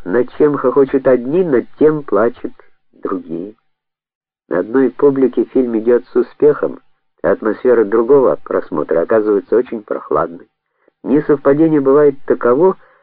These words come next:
что даже кажется, будто актёры на разных просмотрах картины играют по-разному. Но тут ты спохватываешься, такое возможно лишь в театре. Там на одном спектакле исполнитель может сыграть лучше, на другом хуже.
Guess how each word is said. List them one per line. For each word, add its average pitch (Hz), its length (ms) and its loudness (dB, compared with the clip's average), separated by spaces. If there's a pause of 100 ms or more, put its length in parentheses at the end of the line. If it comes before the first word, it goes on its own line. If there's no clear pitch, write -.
(340)
что - 240 -6
даже 95 240 0
кажется, 95 360 -4
будто 101 360 -4
актёры 135 420 2
на 110 200 0
разных 127 440 0
просмотрах 117 540 -2
картины 135 480 0
играют 120 560 0
по-разному. 95 680 -4 (1400)
Но 110 160 -2
тут 143 280 2
ты 131 200 2
спохватываешься, - 1080 -4
такое 101 300 2
возможно 107 460 -2
лишь 104 320 -2
в - 120 -20
театре. 131 480 -4 (960)
Там 131 260 0
на 113 120 2
одном 110 300 -2
спектакле 98 600 -2
исполнитель 101 560 -2
может 101 320 -4
сыграть 95 380 -2
лучше, 135 360 0
на 82 140 -6
другом 85 440 -6
хуже. 117 480 -2